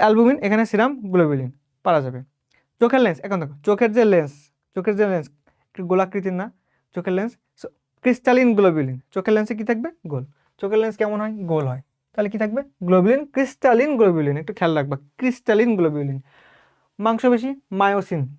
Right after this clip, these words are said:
গ্লোবিউলিন। মাংসপেশিতে কি থাকবে? মায়োসিন গ্লোবিউলিন। বলেই দিছে মায়োসিন গ্লোবিউলিন। এই গেল। এখন শন, পাট, তুলা, এগুলো ইম্পর্টেন্ট না বেশি। শন, পাট, তুলা ইত্যাদি আসে অ্যান্ডোস্টিন। এখন আমার, আমি এটা মনে রাখতাম কি জানো? শন, পাট,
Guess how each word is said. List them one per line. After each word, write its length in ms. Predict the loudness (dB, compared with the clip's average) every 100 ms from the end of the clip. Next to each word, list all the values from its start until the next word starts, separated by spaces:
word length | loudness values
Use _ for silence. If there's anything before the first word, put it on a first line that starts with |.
| _ -4
গ্লোবিউলিন। 400 | 0 0 0 -2 -6 _ -6
মাংসপেশিতে 440 | -4 0 0 0 -2
কি 60 | 0
থাকবে? 160 | 0 0 0
মায়োসিন 260 | 0 0 0
গ্লোবিউলিন। 260 | 0 0 0
বলেই 160 | 2 2
দিছে 160 | 0 -6 -4
মায়োসিন 280 | -4 -4 -6
গ্লোবিউলিন। 400 | -4 -4 -4 -8 -12 _ _ _ _ _ _ _ _ _ _ -4 0
এই 60 | 2
গেল। 120 | 0 -4 _ _ _ _ _ _ -2
এখন 140 | 0 -2 -6
শন, 240 | 2 4 4 4
পাট, 160 | 2 2
তুলা, 140 | 2 2
এগুলো 180 | 4 2 0
ইম্পর্টেন্ট 260 | 0 -2 -2
না 40 | -2
বেশি। 160 | -2 -6 -16 _ _ -2
শন, 220 | 2 2 0 0
পাট, 160 | 0 0 -2
তুলা 140 | 0 0
ইত্যাদি 200 | -2 -2 -2
আসে 120 | -4 -8
অ্যান্ডোস্টিন। 480 | -6 -6 -8 -12 -12 _ _ _ _ _ -6 -4
এখন 200 | -2 -4 -10 _ _ _ -12 -6
আমার, 320 | -2 0 -2 -6 _ _
আমি 100 | -4 0
এটা 100 | 0
মনে 100 | 0 -2
রাখতাম 200 | -2 -6
কি 40 | -4
জানো? 160 | -6 -6 -10 _ _ _ _ _ -6
শন, 200 | -2 -2 -6 _ 0
পাট, 180 | 2 2